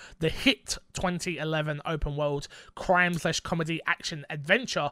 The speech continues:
is being remastered for the P S four, Xbox One, and P C, and it will be released May twenty-second under the name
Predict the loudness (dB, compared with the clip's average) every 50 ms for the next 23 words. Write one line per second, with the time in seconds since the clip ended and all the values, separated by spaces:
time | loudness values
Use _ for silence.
0 | -6 -12 -18 -18 -18 -4 0 2 2 2 0 0 2 2 2 2 2 0 -4 -4
1 | -2 -2 -2 0 -2 -4 -4 -4 -6 -6 -6 -8 -8 -6 2 4 4 4 4 2
2 | -2 -2 -4 -4 -4 -8 -10 -8 -8 -8 -8 -8 -6 -8 -8 -8 -8 -2 0 0
3 | 0 0 -4 -4 -2 -2 -2 -2 -4 -6 -6 -4 -2 -2 -2 -2 -4 -4 -4 -4
4 | -6 -8 -10 -12 -12 -10 -8 -8 -8 -10 -10 -10 -8 -8 -8 -10 -10 -10 -6 -2
5 | 0 0 2 4 2 2 2 2 -2 -8 -14 0 10 12 12 12 12 10 8 6
6 | 6 4 4 4 4 4 4 2